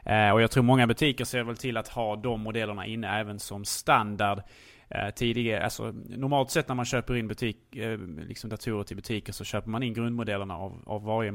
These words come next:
varje, så att säga, varje, varje dator. Eh, grundmodellerna av tjugoen tums iMacen och grundmodellen av tjugosju tums iMacen. Och sen så sen så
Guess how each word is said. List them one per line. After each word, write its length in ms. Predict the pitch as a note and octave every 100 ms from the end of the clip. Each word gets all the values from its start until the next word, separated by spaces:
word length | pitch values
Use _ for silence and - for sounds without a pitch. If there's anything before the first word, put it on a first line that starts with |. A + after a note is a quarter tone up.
| -
varje, 360 | G2+ G#2+ G#2 G2
så 200 | - F#2
att 80 |
säga, 300 | - F#2 F2+ G#2 -
varje, 460 | - G#2+ G2+ G2 G#2 -
varje 180 | A2+ G2+
dator. 460 | A2+ B2 A2 A2+ - - - - _
Eh, 160 | G#2
grundmodellerna 600 | G#2+ B2 C3+ C3 A#2 A2 G#2+
av 80 |
tjugoen 320 | G2+ A#2 A#2 A2+
tums 440 | A2 G#2 - - - -
iMacen 540 | A2 G#2 F#2+ G2+ G2+
och 220 | G2+ D#2+
grundmodellen 420 | G#2+ A2 G#2 F#2 F#2
av 60 |
tjugosju 300 | - G#2+ C3+
tums 200 | B2 G#2
iMacen. 380 | F#2+ F2+ G2+ F2
Och 80 | G#2
sen 120 | G#2
så 180 | - G2 _ - - - - -
sen 100 | A#2+
så 220 | A2+ G#2